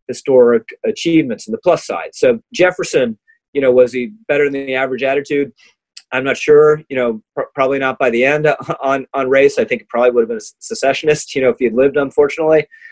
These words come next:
But you get the Declaration of Independence, you get two, uh, presidential, uh, terms, you get the founding University of Virginia, you know, you know, where, where I went, you get, uh, uh, you s-, uh, hu-, huge,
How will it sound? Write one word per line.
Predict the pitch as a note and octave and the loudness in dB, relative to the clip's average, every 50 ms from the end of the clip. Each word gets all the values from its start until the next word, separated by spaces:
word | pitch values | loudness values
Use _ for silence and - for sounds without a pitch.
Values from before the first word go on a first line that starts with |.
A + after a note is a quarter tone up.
| _ _ _ | _ _ _
But | - F3 E3+ D#3 C#3 C#3 | 2 2 2 2 0 -2
you | D#3 C#3+ | -4 -2
get | - E3 D#3 | 0 0 -2
the | - C3+ | 0 0
Declaration | D3 C#3+ - D#3 D3 C#3 C3 - - B2 | -2 0 2 2 2 2 2 -2 -4 -4
of | |
Independence, | C3 B2+ A#2+ - - A#2+ C3 D3 D#3 - | -4 -4 -4 -2 -2 -2 -2 -2 -4 -2
you | - C#3 | 0 0
get | C3 B2 - | 0 0 0
two, | - C#3+ C#3 C3+ C3+ _ _ _ _ _ _ - | 0 0 0 0 -2 _ _ _ _ _ _ -6
uh, | A2+ A#2 | -6 -4
presidential, | - - C#3+ C3+ - C#3 C3 A#2+ - C#3 B2+ B2 B2 - _ _ _ _ _ _ - | -2 0 0 0 2 0 -2 0 2 4 4 4 4 0 _ _ _ _ _ _ -4
uh, | A#2+ A#2 A#2 A#2 A2 - _ _ - | 0 2 2 2 0 -2 _ _ -4
terms, | - C#3 C#3+ D#3 D#3+ D#3+ D3+ - | 0 0 0 0 0 -2 -4 0
you | B2 | 0
get | G#2+ A2+ - | 0 0 0
the | _ _ | _ _
founding | - B2 C3+ C#3 C#3 C3 | -2 -2 0 0 0 0
University | B2 C3 C3 C3 C3+ C#3 C3+ - C3+ | 2 2 2 2 2 2 2 2 0
of | |
Virginia, | B2 B2 B2 D#3 D3+ E3 E3 D#3 | 0 2 2 2 4 4 4 4
you | C#3+ C3 | 4 4
know, | C3 B2+ B2 - | 4 4 4 2
you | - C3 | 2 0
know, | B2 A#2+ | 2 4
where, | B2 A#2+ A#2+ A#2 - | 4 4 4 2 2
where | B2+ B2 B2 | 2 2 4
I | B2+ C#3 | 2 2
went, | C3 B2 C3 C#3+ D3+ - _ | 0 0 -2 -4 -6 -8 _
you | B2+ A#2+ | -4 0
get, | B2 B2 A2+ - - B2+ A#2+ | 0 0 0 -2 -2 -2 0
uh, | A#2 A2+ - _ _ _ _ _ _ - - | 0 -2 -6 _ _ _ _ _ _ -8 -4
uh, | A2+ | -2
you | A2+ A#2 A#2 A2+ | 0 0 0 -2
s-, | - - - _ - | -4 -6 -10 _ -6
uh, | A#2+ G#2+ G#2 G#2 G2+ G2+ G2+ - _ _ _ _ - | -6 -4 -6 -6 -8 -10 -10 -12 _ _ _ _ -8
hu-, | A#2+ A#2 - B2 A2+ B2+ B2+ - | -8 -8 -8 -6 -6 -6 -6 -4
huge, | - - C3 B2+ C3 C3 A#2 - - - - | -2 0 2 2 2 2 0 -2 -6 -6 -8